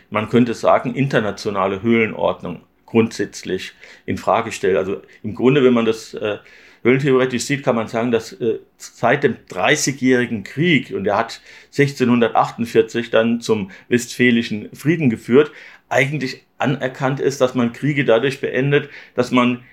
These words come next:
die Souveränität, äh, des jeweiligen Nachbarregenten anerkennt. Also man hat im Grunde dann gesagt, im eigentlichen, äh, Herrschaftsraum darf dann der jeweilige Fürst oder die Bevölkerung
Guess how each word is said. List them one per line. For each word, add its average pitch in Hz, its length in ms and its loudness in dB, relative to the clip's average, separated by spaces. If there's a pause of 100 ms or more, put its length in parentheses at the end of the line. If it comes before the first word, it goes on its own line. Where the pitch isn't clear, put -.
(220)
die 110 320 -4
Souveränität, 143 1120 4 (380)
äh, - 120 0
des 131 300 2
jeweiligen 131 720 4
Nachbarregenten 120 920 2
anerkennt. 117 920 -4
Also 107 180 0
man 110 200 0
hat - 200 -4 (380)
im - 140 -2
Grunde 147 260 2
dann 127 180 2
gesagt, 127 460 -4 (100)
im 110 340 -4 (140)
eigentlichen, 123 1000 -2 (300)
äh, 104 200 4 (440)
Herrschaftsraum 127 760 0 (220)
darf 120 220 0
dann 123 180 4
der 117 120 6
jeweilige 120 540 2
Fürst 147 420 2
oder 110 180 2
die 101 160 -4
Bevölkerung 139 680 0